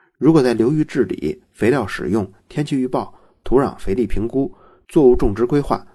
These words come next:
农田选择、种植方式、耕种时机的选择、作物调查以及收割计划等方面采取更为有效的技术跟措施，我们便可以大幅提高粮食产量，进而解决饥荒问题。毫无疑问，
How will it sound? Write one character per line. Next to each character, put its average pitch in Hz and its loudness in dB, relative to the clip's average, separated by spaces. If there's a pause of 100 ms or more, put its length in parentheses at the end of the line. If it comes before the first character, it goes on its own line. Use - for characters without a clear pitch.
(100)
农 110 -4
田 123 -2
选 - -6
择、 90 -4 (300)
种 120 -4
植 107 -2
方 147 -4
式、 - -6 (360)
耕 147 -4
种 127 -2
时 - -8
机 147 -2
的 113 0
选 - -8
择、 85 -6 (400)
作 165 4
物 127 6
调 135 0
查 87 -6 (140)
以 85 -10
及 98 -4
收 139 -4
割 147 -2
计 139 -4
划 107 -2
等 90 -14
方 80 -8
面 85 -8 (240)
采 - -2
取 117 -4
更 113 0
为 147 0
有 107 -4
效 98 -4
的 85 -6
技 92 -4
术 78 -4
跟 87 -4
措 - -4
施， 76 -10 (380)
我 71 -6
们 80 -4
便 92 -2
可 - -8
以 82 -2
大 87 -8
幅 - -12
提 - -14
高 95 -4
粮 87 -8
食 101 -14
产 - -18
量， 92 -4 (360)
进 87 -4
而 87 -6
解 - -8
决 82 -10
饥 117 -6
荒 117 -2
问 98 -6
题。 - -16 (1120)
毫 - -2
无 107 4
疑 85 0
问， 82 -4